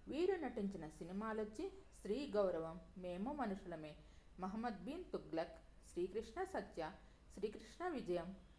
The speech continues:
బస్తీమే బుల్బుల్, ప్రేమ జీవులు, బస్తీ కిలాడులు, పగ సాధిస్తా, ప్రతీకారం, వింత కాపురం, నేనంటే నేనే, సుడిగుండాలు,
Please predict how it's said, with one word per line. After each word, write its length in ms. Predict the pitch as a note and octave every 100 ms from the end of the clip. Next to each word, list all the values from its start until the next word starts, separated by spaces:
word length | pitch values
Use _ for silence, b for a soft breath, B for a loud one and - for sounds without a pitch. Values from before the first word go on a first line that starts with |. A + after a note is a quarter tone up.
| - E3
బస్తీమే 640 | F3+ F3 - A3+ A3+ D#4
బుల్బుల్, 460 | A#3 G3 F3 D#3+ F#3 - - - - -
ప్రేమ 340 | E3+ F#3 C4
జీవులు, 500 | A3 G#3 E3+ D#3+ E3 F3+ b b b F3
బస్తీ 440 | F3+ F#3 - D4 D4+
కిలాడులు, 580 | G3+ F#3 E3 D#3 D#3 F#3+ - - - G3
పగ 160 | F3+
సాధిస్తా, 600 | C4 C#4 A3 E3 - D#3+ D#3 - b b -
ప్రతీకారం, 760 | - F3+ C#4 C#4+ C#4+ F3 D#3 D#3 G3 - - - -
వింత 300 | F#3+ G#3 C4+
కాపురం, 560 | C4+ A#3+ E3+ E3+ D#3 F#3 - b b - F#3
నేనంటే 540 | F3+ G3 A3 A#3+ C#4+
నేనే, 380 | A#3+ E3+ D#3 D#3+ G3 - - - - -
సుడిగుండాలు, 840 | A3 B3 C4 C4 G#3 E3+ D#3